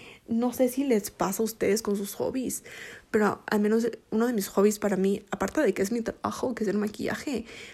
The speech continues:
no saben cómo a mí me desestresa el maquillarme, el crear nuevos, em, looks de maquillaje. Para mí es una terapia. El siguiente punto sería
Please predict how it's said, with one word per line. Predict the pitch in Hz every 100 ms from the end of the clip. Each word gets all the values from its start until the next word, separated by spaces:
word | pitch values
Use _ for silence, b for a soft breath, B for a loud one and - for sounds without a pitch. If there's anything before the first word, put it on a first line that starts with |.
| -
no | 226
saben | 233 226
cómo | 226 233
a | 254
mí | 202 214
me | 240
desestresa | 226 202 190 - - 214 - 254 269 -
el | - 233
maquillarme, | 214 196 202 175 180 196 175 101 - B B B B B
el | 220 220
crear | 220 208 233
nuevos, | 233 233 233 -
em, | - 208 202 - 190 226 -
looks | 220 226 226
de | 269
maquillaje. | 269 208 - - 208 - 294 - - _ _ _ _ _ -
Para | 190
mí | 170
es | 202
una | 220 226
terapia. | 185 170 - - - B B B - _ B B B B B B B B B B B _ - _
El | - 220
siguiente | 240 226 233
punto | 247 240 208 220 -
sería | - 220 208 233